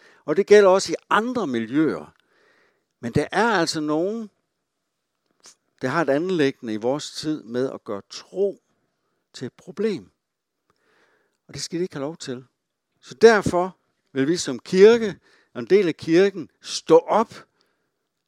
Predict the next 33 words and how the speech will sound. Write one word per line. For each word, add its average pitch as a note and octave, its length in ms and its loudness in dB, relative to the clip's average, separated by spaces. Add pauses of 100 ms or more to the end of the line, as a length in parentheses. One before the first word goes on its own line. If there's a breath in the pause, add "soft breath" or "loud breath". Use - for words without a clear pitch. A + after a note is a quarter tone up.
(1120)
for B2+ 180 -4
vores G2+ 240 -8
tro. - 280 -12 (800)
Det C#3 100 0
vil C3 40 0
jeg A2 60 0
gerne A2+ 180 -2
invitere B2 440 -2
til G2 140 -8
i F#2 40 -6
hvert E2+ 220 -6
fald. E2 220 -16 (720 soft breath)
At A#2+ 120 -10
vi B2+ 80 -6
står C3 400 -4
op G#3 260 0 (460)
for C#3+ 80 -6
vores C3 280 -2
tro G3 220 0
på D#3 140 -6
Jesus C#3 540 -4
og G#2+ 200 -10
vidner A#3+ 320 2
om, E3 360 -6 (160)
hvor A2+ 120 -10
fantastisk C3+ 920 -6
det C3+ 180 -12
er F#3 260 -4 (1700)
at - 60 -20
være A2 100 -8
sat G#2 240 -8
i G2 40 -18
frihed. C3 480 -16